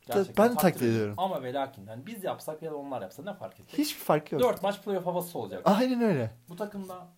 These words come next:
Speaker 2: gerek yok abi bu sene, e, playoff havası olmaya.
Speaker 1: Yani bu Zion'u bu yıl rehabilite etmeden oynattık. E sakatlandı. E asla o potansiyelin oluşamayacak. Ne anladım ben o işten?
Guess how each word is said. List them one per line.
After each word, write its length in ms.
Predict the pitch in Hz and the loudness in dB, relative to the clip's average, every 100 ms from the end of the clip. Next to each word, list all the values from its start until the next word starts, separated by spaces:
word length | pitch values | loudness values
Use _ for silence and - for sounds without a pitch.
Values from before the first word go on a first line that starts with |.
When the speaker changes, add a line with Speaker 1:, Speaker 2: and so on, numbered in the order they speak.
| _ _ - | _ _ -12
Speaker 2:
gerek 260 | 185 247 147 | -10 -8 -10
yok 120 | 180 | -8
abi 180 | 175 117 | -8 -10
bu 60 | |
sene, 140 | 123 117 113 113 _ _ _ - | -10 -10 -10 -14 _ _ _ -18
e, 280 | 113 107 104 - | -14 -12 -14 -12
playoff 220 | 117 117 | -12 -10
havası 480 | 110 110 - - 120 | -12 -14 -16 -14 -10
olmaya. 340 | 107 104 101 _ _ _ _ - | -10 -10 -12 _ _ _ _ -4
Speaker 1:
Yani 280 | 180 175 - 143 170 160 - - | -2 -2 -6 -12 -14 -18 -20 -12
bu 220 | 180 226 | -6 -2
Zion'u 420 | 214 240 220 220 | 4 4 4 4
bu 60 | 214 | 4
yıl 260 | 208 202 - - - _ _ _ - | 4 2 -6 -18 -20 _ _ _ 2
rehabilite 520 | 220 214 202 196 214 | 4 6 2 2 2
etmeden 340 | 196 170 160 | 2 0 2
oynattık. 560 | 185 180 156 117 - - | 4 4 4 2 -4 6
E 260 | 214 165 190 | 8 10 8
sakatlandı. 720 | - 202 180 - 127 113 143 | 8 8 6 4 2 2 6
E 320 | 214 147 170 | 8 8 8
asla 340 | 226 208 - 175 | 8 6 6 2
o 100 | 175 | 2
potansiyelin 540 | 180 160 123 147 170 | -2 -2 -4 -4 -4
oluşamayacak. 520 | 185 170 127 104 98 - 165 | -4 -4 -4 -2 -4 -8 -6
Ne 240 | 190 226 240 | 0 4 6
anladım 380 | 175 147 202 208 | 6 4 2 4
ben 140 | 196 | 4
o 100 | 147 | 4
işten? 320 | 117 - 98 | 0 -2 -6